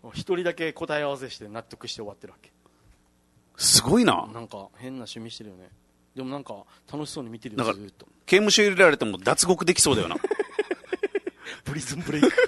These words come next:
Speaker 2: <laughs> 三ヶ月ぐらいあれば出れるだろ。全て見て。
Speaker 1: いや、
Speaker 2: どこがどこと繋がってて。
Speaker 1: 提供された間取りで楽しむタイプだわ。自分で間取りを測量するタイプだね。
Speaker 2: いや、できると思う。こんだけ見れたらもうできると思う。
Speaker 1: できん、できん。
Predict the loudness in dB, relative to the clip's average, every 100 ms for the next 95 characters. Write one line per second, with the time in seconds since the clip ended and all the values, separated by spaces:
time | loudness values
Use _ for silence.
0 | 2 0 -2 -8 -2 -2 0 4 4 4
1 | 0 2 6 6 6 0 -8 -18 -2 4
2 | 6 8 6 4 -8 _ -20 -20 -20 -10
3 | -2 0 2 0 -2 -2 -4 -6 -14 _
4 | _ _ _ -10 -10 -4 -2 2 2 2
5 | 0 -2 -2 2 4 4 2 2 2 2
6 | 0 0 0 0 -2 -2 0 -2 0 0
7 | 0 -2 -4 -4 -4 -6 -12 -12 -20 -20
8 | -12 -6 -4 -2 -2 2 4 4 4 2
9 | 2 2 -2 2 2 4 0 2 6 8
10 | 8 6 4 4 4 2 0 2 6 6
11 | 6 6 6 6 2 0 0 2 2 2
12 | 0 -6 -6 -6 -8 -10 -14